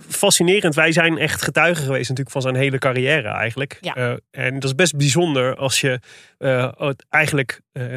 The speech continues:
Speaker 1: de conclusie is... ja, we hebben hier, we zijn hier getuigen geweest van de beste sprinter ooit. Weet
Speaker 2: Ja.
Speaker 1: je wel? De-, deze, of je het nou tegen Jesse Owens afzet of tegen,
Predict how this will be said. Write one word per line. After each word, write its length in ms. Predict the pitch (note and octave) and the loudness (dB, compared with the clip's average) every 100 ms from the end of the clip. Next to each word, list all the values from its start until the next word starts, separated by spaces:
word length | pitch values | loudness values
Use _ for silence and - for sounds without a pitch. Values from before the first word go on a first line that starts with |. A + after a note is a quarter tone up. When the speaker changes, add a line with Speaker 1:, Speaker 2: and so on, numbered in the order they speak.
| B2+ | -8
Speaker 1:
de 80 | |
conclusie 500 | B2+ C#3 D#3 D3+ C3+ | -2 0 2 2 0
is... 220 | C#3 C3 - | -4 -4 -2
ja, 180 | C3 | -2
we 60 | B2+ | 0
hebben 180 | C3+ C3 | -2 -2
hier, 160 | C3 - - | -6 -6 -12
we 200 | _ B2+ | _ -10
zijn 220 | B2+ C#3+ | 0 2
hier 100 | C#3+ | 2
getuigen 480 | C3+ A#2 D3+ D#3 C3 | 0 2 2 2 0
geweest 280 | B2+ B2+ B2+ | 0 -2 -2
van 100 | C3 | -4
de 80 | B2+ | 0
beste 300 | D3 C3+ C3 | 0 0 -2
sprinter 400 | - C#3 C3 - | -2 -2 -2 -4
ooit. 340 | D#3+ C#3 A2 | -6 -6 -4
Weet 140 | G#3+ F#3 | -4 -4
Speaker 2:
Ja. 60 | |
Speaker 1:
je 60 | C#3+ | 0
wel? 120 | C#3 | 0
De-, 140 | C3+ - | 0 -2
deze, 340 | D3 C3+ C3+ - - - _ | -2 0 0 -4 -20 -20 _
of 160 | C#3+ B2+ | -6 -4
je 60 | |
het 100 | C#3 | 0
nou 280 | C3+ C3 C3+ | 2 2 0
tegen 280 | D3 C#3 C3+ | -2 -2 0
Jesse 360 | A#2 D3 D#3 | 2 2 0
Owens 340 | D#3 D#3+ D3+ - | 0 0 0 -2
afzet 460 | C#3 - C#3 B2+ | -2 -2 -2 -4
of 180 | - C#3 | -6 -6
tegen, 520 | - C3 B2+ B2+ B2 | -4 -2 -2 -6 -8